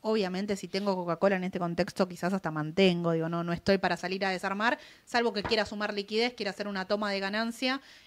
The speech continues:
eh, y estar por fuera hasta incluso de consumo,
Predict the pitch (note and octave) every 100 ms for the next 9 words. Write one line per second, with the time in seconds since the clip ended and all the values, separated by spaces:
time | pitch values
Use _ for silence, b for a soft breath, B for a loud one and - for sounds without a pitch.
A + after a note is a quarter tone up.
0 | B - A3+ G#3 F#3+ F#3 E3+ - G3 F#3
1 | A3 A3 G3 - A#3 A3 F#3 F#3 G#3 A3
2 | A3 G#3+ G#3+ A3+ - D#4 E4+